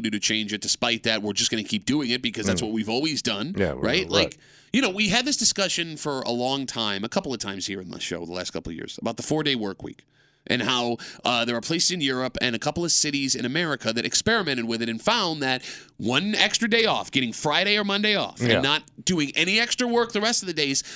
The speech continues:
Speaker 1: those people became more efficient, those employees, and they got more work done in that short amount of time than they did in the five days. Yet, despite the research and the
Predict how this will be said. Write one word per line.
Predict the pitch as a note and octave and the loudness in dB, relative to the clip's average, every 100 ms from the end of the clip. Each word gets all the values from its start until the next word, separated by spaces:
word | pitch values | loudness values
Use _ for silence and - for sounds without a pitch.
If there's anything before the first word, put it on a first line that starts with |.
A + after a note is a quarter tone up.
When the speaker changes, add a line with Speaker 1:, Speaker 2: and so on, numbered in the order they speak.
| - - | -14 0
Speaker 1:
those | D#3+ E3 | 0 2
people | G#3 F#3 | 0 0
became | E3+ D#3 F3 E3 E3 | -4 -2 0 0 -2
more | C3+ D3 | 0 0
efficient, | F#3+ F3 D3 D3+ | 0 2 2 0
those | C#3 B2+ | -2 -4
employees, | B2 F3+ C#3 - | -4 -2 0 -2
and | C#3+ | -2
they | C3 | 0
got | B2+ D#3+ | 0 -2
more | D3+ D#3+ G#3 | 0 0 0
work | G3 G3+ - | 0 -2 0
done | F3 E3+ | 0 2
in | C#3+ | 0
that | C3+ | 0
short | - D#3+ D#3+ | 0 0 -2
amount | D#3 C#3+ | -2 -4
of | C3 | -2
time | F#3+ F#3 | -2 0
than | D3 | 0
they | C#3 | 0
did | C3+ C#3+ | 0 -2
in | |
the | C#3 | -2
five | - C#3+ C#3+ | -2 -2 0
days. | D3+ A3+ A2+ - - - _ _ _ _ - | 0 -2 -2 -10 -18 -20 _ _ _ _ -2
Yet, | D3 E3+ - - - - | 4 4 2 -8 -20 -4
despite | D#3 - - - G#3+ A#3+ | 2 4 4 4 2 2
the | A3+ | 0
research | G3+ A3+ A#3 - G2 - | 2 2 2 2 0 -2
and | C3+ | -2
the | C3+ | -4